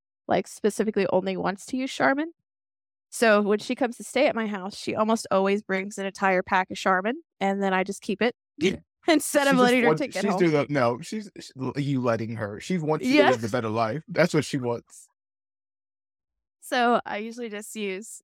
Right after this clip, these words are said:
Speaker 1: whatever people have given me or what I have stolen, you know.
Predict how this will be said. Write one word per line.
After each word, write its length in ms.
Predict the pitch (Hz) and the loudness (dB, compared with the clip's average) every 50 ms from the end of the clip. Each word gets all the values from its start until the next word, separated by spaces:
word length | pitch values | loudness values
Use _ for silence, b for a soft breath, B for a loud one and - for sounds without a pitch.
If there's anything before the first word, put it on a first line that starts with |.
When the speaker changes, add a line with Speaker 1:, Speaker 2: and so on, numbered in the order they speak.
| _ _ | _ _
Speaker 1:
whatever 280 | - - 202 220 208 196 | 2 4 4 4 2 0
people 180 | - 226 190 185 | -4 -4 -4 -4
have 100 | 175 - | -4 -4
given 320 | 285 359 370 370 349 330 | -4 -2 -2 -2 -4 -6
me 360 | 339 339 339 330 330 330 330 330 - | -8 -10 -10 -8 -8 -8 -8 -8 -4
or 240 | - 190 196 185 185 | -2 0 2 2 2
what 100 | 190 180 | 2 2
I 80 | 165 | 2
have 120 | 151 - - | 0 0 -4
stolen, 680 | - - 254 285 285 277 269 262 262 262 247 254 247 | -4 -2 0 0 0 0 0 -2 0 0 -2 -2 -4
you 140 | 240 240 240 | -8 -10 -10
know. 320 | 233 226 226 233 233 240 | -8 -8 -6 -6 -6 -6